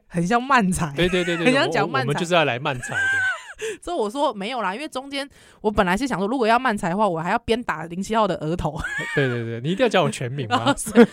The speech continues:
Speaker 1: 我是阿健啊。<laughs>
Speaker 2: 对，通常要这样吐槽一下。
Speaker 1: 对，对，对，对，对，要打一下。
Speaker 2: 早知道我那天也带个啾啾啦。
Speaker 1: 哦，对，
Speaker 2: 带啾啾就更像了。
Speaker 1: 哎，真的呢，真的呢，而且要鞠躬啊。
Speaker 2: <laughs> 对，对，对，对，对。
Speaker 1: <laughs> 是不是？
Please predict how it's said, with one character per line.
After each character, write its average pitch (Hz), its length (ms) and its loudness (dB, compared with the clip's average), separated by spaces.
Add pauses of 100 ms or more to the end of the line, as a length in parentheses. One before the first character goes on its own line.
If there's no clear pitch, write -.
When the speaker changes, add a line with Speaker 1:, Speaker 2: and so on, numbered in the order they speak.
(140)
Speaker 1:
我 254 80 6
是 202 160 -4
阿 - 100 -4
健 - 180 6 (180)
啊。 427 460 8 (300)
<laughs> - 120 -20 (120)
Speaker 2:
对， 202 560 -8
通 349 160 -6
常 196 120 0
要 180 80 0
这 185 60 -2
样 180 80 0
吐 170 200 -10
槽 95 240 -8
一 - 40 -2
下。 262 60 6
Speaker 1:
对， 254 200 8
对， 247 200 6
对， 226 180 4
对， 226 80 0
对， 202 140 0
要 214 120 -6
打 147 240 -8
一 165 40 -10
下。 180 140 -4
Speaker 2:
早 165 120 0
知 196 40 4
道 226 60 4
我 226 60 0
那 240 80 -6
天 233 120 -2
也 180 80 0
带 208 160 0
个 165 80 -2
啾 135 220 -10
啾 156 260 -4
啦。 98 140 -8
Speaker 1:
哦， 302 80 2 (220)
对， 640 120 -2 (100)
Speaker 2:
带 240 160 4
啾 180 120 0
啾 214 120 -2
就 196 80 -2
更 185 200 0
像 175 220 0
了。 131 80 -4
Speaker 1:
哎， 113 40 -4
真 - 80 -8 (280)
的 294 380 0
呢， - 100 -10
真 190 120 2
的 214 120 2
呢， 226 160 0
而 277 80 0
且 - 80 -2
要 277 120 4
鞠 202 220 -8
躬 214 260 -4
啊。 175 80 -8
Speaker 2:
<laughs> 214 80 0
对， 202 160 4
对， 185 160 2
对， 175 120 0
对， 180 160 -2
对。 165 100 -6 (420)
Speaker 1:
<laughs> 453 240 -6
是 330 140 -10
不 330 60 -8
是？ 262 240 -16